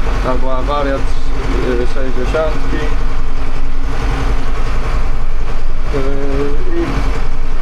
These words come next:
rozrzucanie oborni-, yy, przyoranie tego obornika zostawiamy już chyba na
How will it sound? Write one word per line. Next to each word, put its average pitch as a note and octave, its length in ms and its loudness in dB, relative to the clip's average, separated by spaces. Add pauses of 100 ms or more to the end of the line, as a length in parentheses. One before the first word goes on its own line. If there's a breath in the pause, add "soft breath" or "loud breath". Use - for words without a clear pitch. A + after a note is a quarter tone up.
rozrzucanie F3+ 680 2
oborni-, E3 540 2
yy, D#3 340 -2 (440)
przyoranie D#3+ 480 0
tego D#3+ 220 0
obornika E3 460 2
zostawiamy - 460 0
już - 220 2
chyba - 180 0 (120)
na - 40 2